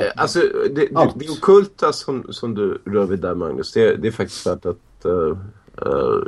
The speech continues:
Speaker 1: utveckla lite grann. Eh,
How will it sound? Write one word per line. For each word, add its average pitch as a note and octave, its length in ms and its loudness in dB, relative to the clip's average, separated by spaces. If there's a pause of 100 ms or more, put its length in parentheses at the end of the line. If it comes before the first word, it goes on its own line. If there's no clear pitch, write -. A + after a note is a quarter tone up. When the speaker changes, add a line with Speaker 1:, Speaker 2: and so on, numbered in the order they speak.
(160)
Speaker 1:
utveckla G2+ 480 2
lite F#2+ 260 2
grann. A2 260 4 (680)
Eh, F#2 340 4